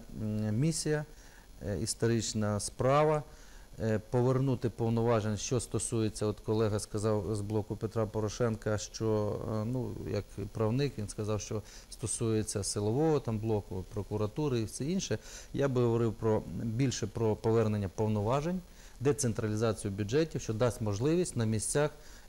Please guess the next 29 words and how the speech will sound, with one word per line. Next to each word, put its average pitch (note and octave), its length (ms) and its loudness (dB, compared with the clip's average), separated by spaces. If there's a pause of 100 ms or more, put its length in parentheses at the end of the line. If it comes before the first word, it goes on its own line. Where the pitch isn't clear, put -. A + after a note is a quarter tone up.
нормально A#2+ 580 4
жити A#2+ 280 0
людям, F#2+ 300 -2 (500)
формувати B2+ 580 4
свої G#2+ 240 0
власні G2+ 380 -2
бюджети, A#2+ 520 0
отримати A2+ 420 0
повноваження, B2 640 0
а A2 40 0
не A2 120 0
так, D3+ 260 0 (220)
що A#2 120 -4
зараз A2+ 300 2
міські A#2+ 300 0
голови — D3 480 4 (360)
це, A2 680 6 (560)
ну, C#3 140 0
такі B2+ 320 -2
собі A2+ 260 0
номінальні, A#2+ 720 4 (400)
е, A2 100 2
двірники, B2 520 2
які A#2+ 200 0
підмітають A2+ 540 2
тільки A2+ 220 -4
міста, A2 280 0
без B2 260 2
повноважень. A2+ 580 -2